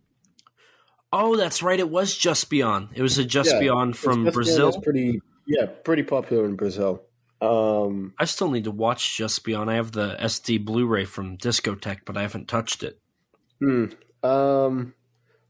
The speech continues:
Speaker 2: who knows? May-, maybe some, uh, Metal Heroes characters will <laughs> make some cameos, or, oh, maybe they'll have a cro-, another crossover movie.
Speaker 1: They could. That'd be
Speaker 2: Since
Speaker 1: awesome.
Speaker 2: that seems to be the only thing that Metal Heroes gets to appear in nowadays from Toei. Is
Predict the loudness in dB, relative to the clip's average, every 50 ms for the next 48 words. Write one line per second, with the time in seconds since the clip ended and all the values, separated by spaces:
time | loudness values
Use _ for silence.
0 | _ _ -2 0 2 2 0 0 0 0 0 0 -2 -4 -12 _ _ _ -2 0
1 | 2 2 2 2 2 0 0 0 -2 -4 -8 -8 _ 0 2 2 2 2 2 0
2 | 2 2 2 2 2 2 0 0 0 -2 -2 0 0 0 0 0 -2 -2 0 0
3 | 0 0 -2 -4 -14 -20 -20 -20 _ _ -8 -4 0 0 0 0 0 -2 -6 -6
4 | -4 -2 0 0 2 2 2 0 0 -2 -2 -2 -2 0 0 0 -2 -4 -8 _
5 | _ _ _ _ _ _ -2 0 0 2 2 2 0 2 2 2 2 2 2 0
6 | -2 -2 0 0 0 0 0 0 2 0 0 0 0 0 -2 0 0 -2 -2 -2
7 | -2 -4 -4 -4 -4 -4 -6 -8 -10 -10 _ _ _ _ _ _ _ -2 -2 -2
8 | -2 -2 -4 -2 0 0 0 0 -2 0 0 0 0 0 2 2 4 4 4 4
9 | 2 2 0 0 0 0 0 0 -2 -2 0 0 0 2 0 0 0 2 2 2
10 | 2 2 0 0 0 0 0 0 0 0 0 0 0 0 0 0 0 2 2 2
11 | 2 2 0 -2 -2 0 0 0 -2 -4 -8 -6 -2 0 0 0 0 -2 -4 -2
12 | 0 0 2 2 0 -2 -4 -6 -10 -12 _ _ -20 -20 -20 -12 -6 -2 -2 0
13 | 0 0 0 0 0 0 0 0 -2 -2 -4 -8 -8 -10 -8 -6 -4 -2 0 0
14 | -2 -2 -4